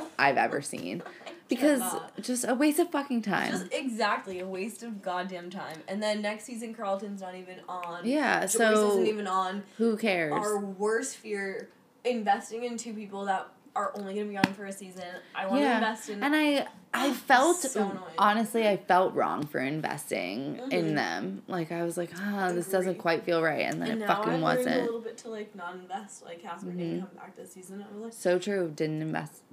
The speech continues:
Speaker 2: <sighs> Yeah.
Speaker 1: <laughs>
Speaker 2: I know.
Speaker 1: I just <laughs> Jinx.
Speaker 2: Simultaneous
Speaker 1: Okay.
Speaker 2: burping.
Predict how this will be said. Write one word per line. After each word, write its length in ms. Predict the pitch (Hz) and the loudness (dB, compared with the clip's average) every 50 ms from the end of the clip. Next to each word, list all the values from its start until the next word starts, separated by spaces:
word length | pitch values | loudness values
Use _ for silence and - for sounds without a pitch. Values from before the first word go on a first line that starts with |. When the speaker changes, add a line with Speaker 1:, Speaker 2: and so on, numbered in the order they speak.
| - - - | -20 -20 -20
Speaker 2:
<sighs> 420 | - - - - - - - - | -20 -20 -20 -20 -20 -20 -20 -18
Yeah. 140 | - 190 190 175 | -16 -14 -14 -14
Speaker 1:
<laughs> 1300 | 175 - - - - _ - - - - - - - - - - - _ - - - - _ _ _ - | -14 -16 -16 -20 -20 _ -20 -20 -20 -20 -20 -20 -20 -20 -20 -20 -18 _ -12 -12 -12 -14 _ _ _ -4
Speaker 2:
I 140 | 208 220 247 | 0 0 4
know. 240 | 254 302 320 302 294 | 8 10 10 10 10
Speaker 1:
I 140 | - 214 - - | 10 8 8 8
just 220 | 208 226 - - - - - - - - - _ | 6 4 2 0 0 4 4 4 2 2 -14 _
<laughs> 340 | _ - - - _ _ - | _ -20 -20 -20 _ _ -6
Jinx. 280 | - 359 339 349 - - | -4 -2 -2 -4 -6 -10
Speaker 2:
Simultaneous 560 | - - - - 220 202 196 208 247 - - | -16 -14 -10 -8 -6 -4 -4 -2 4 6 6
Speaker 1:
Okay. 460 | 247 233 226 190 143 120 196 202 202 190 - - - | 8 10 8 8 6 6 2 0 -2 -6 -10 -10 -6
Speaker 2:
burping. 720 | - 180 220 294 - - 262 277 285 277 254 254 262 277 | -4 -4 -2 -4 -4 -4 -4 -4 -2 -4 -6 -8 -10 -12